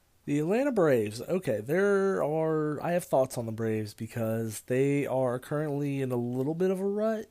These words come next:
as I'm recording this. You know, um, when I first started this podcast, they were kinda surging, trending upwards, and they've kinda taken a little bumpy road here. So,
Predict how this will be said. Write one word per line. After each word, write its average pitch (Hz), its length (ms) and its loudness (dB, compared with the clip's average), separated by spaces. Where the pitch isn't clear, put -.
as 143 200 -8
I'm 135 140 -4
recording 160 420 -6
this. 175 200 -6
You 151 80 -6
know, 135 360 0
um, 123 480 -4
when 131 100 -2
I 135 80 0
first 151 400 -4
started 139 400 -2
this 135 220 -4
podcast, 127 640 -6
they 120 160 -2
were 117 180 -2
kinda 135 440 -4
surging, 123 600 -4
trending 160 340 -2
upwards, 147 580 -4
and 120 760 -4
they've 131 180 0
kinda 170 500 -2
taken 151 360 -4
a 143 40 0
little 139 220 0
bumpy 127 320 -4
road 107 260 -2
here. 90 200 -8
So, 120 480 -4